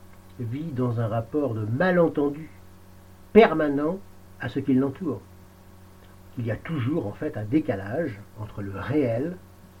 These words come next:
et la réalité. Euh, d'ailleurs, la nature de ce décalage constitue l'une des grandes questions du cinéma de Werner Herzog. Dans Aguirre, la colère de Dieu,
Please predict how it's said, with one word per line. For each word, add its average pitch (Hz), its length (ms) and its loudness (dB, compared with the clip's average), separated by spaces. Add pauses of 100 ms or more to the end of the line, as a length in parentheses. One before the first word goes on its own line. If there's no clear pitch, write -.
(140)
et 110 60 -6
la 113 140 -2
réalité. 123 540 0 (1600)
Euh, 101 360 -8 (100)
d'ailleurs, 117 420 0
la 117 120 0
nature 123 400 0
de 113 120 -4
ce 120 100 -6
décalage 117 680 0 (140)
constitue 139 760 -4
l'une 123 200 0
des 113 100 -2
grandes 151 440 0
questions 151 480 -2
du 113 120 -6
cinéma 117 420 -4
de 107 60 -6
Werner 104 360 -6
Herzog. 92 260 -10 (1800)
Dans 131 140 0
Aguirre, 147 480 4
la 98 80 -6
colère 104 280 -6
de 113 120 -4
Dieu, 190 320 -2